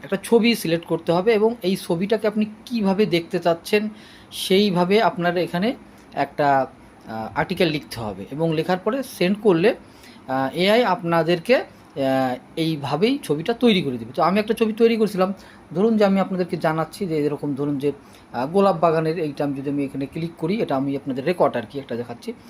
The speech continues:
দেখুন যে আমি কিন্তু একটা এখানে একটা ছবি, আমি এখানে একটা আমার একটা ছবি আমি এ-, এ-, ই করছি,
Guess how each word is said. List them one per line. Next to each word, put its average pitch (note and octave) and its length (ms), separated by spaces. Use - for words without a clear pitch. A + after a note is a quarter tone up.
দেখুন G3+ 180
যে G#3 80
আমি G3 180
কিন্তু A3 240
একটা - 240
এখানে G#3+ 240
একটা G#3+ 240
ছবি, G#3 380
আমি E3 200
এখানে E3 220
একটা D#3+ 340
আমার E3 160
একটা E3 220
ছবি E3 280
আমি F3+ 120
এ-, E3+ 280
এ-, C3+ 100
ই D3 140
করছি, E3+ 360